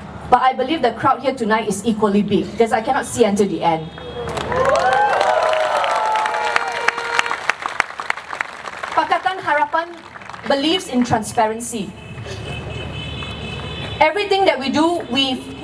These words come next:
have to be accountable to you. The first ceramah in Sri Bintang, we collected donation of thirty thousand ringgit. The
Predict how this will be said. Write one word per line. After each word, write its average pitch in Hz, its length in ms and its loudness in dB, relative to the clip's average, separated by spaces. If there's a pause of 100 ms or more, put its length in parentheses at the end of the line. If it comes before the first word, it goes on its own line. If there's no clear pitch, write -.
have 302 200 2
to 302 80 0
be 285 140 0
accountable 277 680 0
to 220 140 -4
you. 196 240 2 (880)
The 269 80 6 (140)
first 440 240 2
ceramah 285 560 4
in 226 100 -4
Sri 320 260 0
Bintang, 240 600 0 (240)
we 330 160 6
collected 247 580 4
donation 226 500 4
of 208 200 2
thirty - 320 0
thousand 202 440 2
ringgit. 170 400 2 (3250)
The 302 120 2